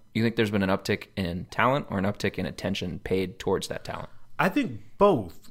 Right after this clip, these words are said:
Speaker 2: which has been interesting because it, it feels like when I kinda, a couple of years ago when I first really started doing this, like, it didn't feel like, and maybe it was just cyclical because it, it was essentially, like, when I had got the job,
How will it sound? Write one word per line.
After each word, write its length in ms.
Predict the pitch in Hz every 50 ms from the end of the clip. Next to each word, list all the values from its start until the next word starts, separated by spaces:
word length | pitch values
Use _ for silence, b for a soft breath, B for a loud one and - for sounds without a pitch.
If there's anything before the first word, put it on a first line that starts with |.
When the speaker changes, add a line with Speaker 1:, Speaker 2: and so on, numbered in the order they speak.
| -
Speaker 2:
which 160 | - 131 139 135
has 120 | 170 156
been 200 | 139 196 196 190
interesting 760 | 170 - 196 208 208 - 233 214 190 156 147 - - 151 135 131
because 260 | 127 127 147 147 135
it, 140 | 185 180 -
it 220 | 170 170 156 -
feels 280 | - - 214 240 262 254
like 240 | 277 233 208 - -
when 120 | 170 151
I 160 | 156 175 202
kinda, 480 | 208 - 247 262 247 226 214 180 151 127
a 40 | 123
couple 280 | - - 214 220 247
of 60 | 226 175
years 160 | 147 139 135
ago 160 | 139 135 131
when 100 | 127 127
I 80 | 131 135
first 340 | 131 - - 151 151 139 120
really 680 | 107 101 107 123 143 147 151 147 135 127 120 113 107
started 400 | - - - 139 135 117 101 98
doing 340 | 104 123 131 127 120 113 107
this, 320 | 107 104 104 101 - - -
like, 300 | 123 127 117 110 - B B B B B B B
it 80 | - 151
didn't 280 | 151 185 214 233 220 -
feel 300 | - - 190 175 170 165
like, 200 | 156 151 - 175
and 80 | 170
maybe 200 | 202 240 247 247
it 40 | 202
was 200 | 151 131 113 107
just 200 | 123 123 - -
cyclical 420 | - 135 135 - 135 - 139 131
because 580 | 123 117 113 110 - - 127 120 117 107 - -
it, 140 | - 127 - -
it 60 | 127 131
was 360 | 123 127 117 113 110 110 -
essentially, 840 | 120 - - 196 196 190 - - 165 143 143 135 131 123 117 113 107 B B B B B B B -
like, 140 | 135 131 104
when 80 | 151 139
I 120 | 139 139 135
had 400 | 135 120 110 - - 151 - -
got 260 | 156 160 190 185 -
the 60 | 170
job, 640 | 139 - 151 139 135 139 139 131 131 123 127 127